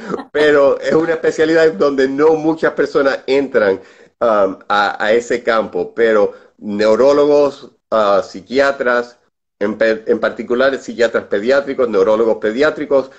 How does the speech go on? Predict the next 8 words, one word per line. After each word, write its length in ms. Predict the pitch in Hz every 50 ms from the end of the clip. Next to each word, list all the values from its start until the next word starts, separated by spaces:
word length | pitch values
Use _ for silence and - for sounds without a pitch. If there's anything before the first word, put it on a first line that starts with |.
| - _ _
o 160 | - 165 160
personas 500 | - 165 160 - - 151 147 147 135 123
que, 220 | - - 135 123 107
pediatras 720 | - - - - 113 117 123 127 131 131 - 131 117 113 -
que 400 | - 127 127 120 110 - - 80 117
le, 320 | 98 107 110 107 110 - -
le 200 | 113 107 107 107
gusten 500 | 113 143 151 143 - - 120 110 107